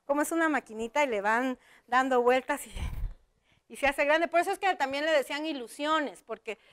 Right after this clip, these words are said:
te lo metes a la boca y ¡fum!, se deshace. Entonces, este niño está comiendo. Nuestro carrusel, ¿qué hace el carrusel?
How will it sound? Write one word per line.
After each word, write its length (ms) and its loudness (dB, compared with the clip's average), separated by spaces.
te 100 6
lo 100 2
metes 340 -2
a 60 4
la 120 0
boca 300 2
y 80 -2
¡fum!, 400 -2
se 140 -8
deshace. 640 -6
Entonces, 480 2
este 280 0
niño 280 -2
está 280 2
comiendo. 920 2
Nuestro 460 4
carrusel, 720 4
¿qué 80 4
hace 380 6
el 100 -4
carrusel? 580 6